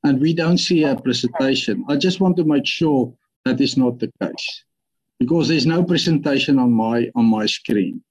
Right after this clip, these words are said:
And so I'm just asking through you, Chair, if she have a presentation that she, she busy, um, presenting, or is she just, um, present? Thank you, Chair.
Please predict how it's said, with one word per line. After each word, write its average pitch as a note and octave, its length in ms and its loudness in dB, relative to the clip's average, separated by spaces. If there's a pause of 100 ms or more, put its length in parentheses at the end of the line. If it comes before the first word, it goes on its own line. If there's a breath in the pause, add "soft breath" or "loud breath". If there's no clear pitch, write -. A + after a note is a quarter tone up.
(600)
And B2 420 0
so C#3 180 -2
I'm C#3 120 2
just D#3+ 180 -2
asking D3+ 580 0
through D3 200 0
you, C3 260 2
Chair, B2+ 420 -2 (300 loud breath)
if C3+ 140 2
she - 180 -2
have C#3+ 220 0
a C#3 80 2
presentation C#3 1080 -2 (340)
that A#2+ 200 0
she, C3+ 140 0
she - 420 -4
busy, B2+ 640 2
um, G#2+ 420 0 (100)
presenting, B2 720 0 (340)
or A#2+ 340 -2
is A#2 140 2
she B2+ 200 0
just, A#2 340 -4 (240)
um, A2 220 0
present? G2+ 580 -2
Thank B2 220 0
you, A#2+ 80 0
Chair. - 260 -6